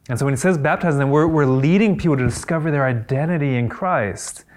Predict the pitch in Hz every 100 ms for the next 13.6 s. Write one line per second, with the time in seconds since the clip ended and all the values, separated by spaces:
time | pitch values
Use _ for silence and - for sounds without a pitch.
0 | - 110 - 160 185 214 208 202 151 -
1 | - 202 202 185 160 143 147 143 139 151
2 | 131 127 120 113 - - - - 127 147
3 | 190 135 117 135 113 113 147 147 135 123
4 | 113 - 117 156 165 120 113 - - -
5 | - - 143 147 143 175 - 175 147 151
6 | 120 127 131 123 - - 143 139 110 -
7 | 147 170 - - 123 107 95 - 107 92
8 | - - - - - _ _ _ _ _
9 | _ _ _ _ _ _ - - 143 151
10 | 170 127 - - - _ _ - 143 170
11 | 170 170 156 139 135 139 120 117 110 110
12 | 110 151 - _ - _ _ 120 123 113
13 | 107 110 104 143 143 -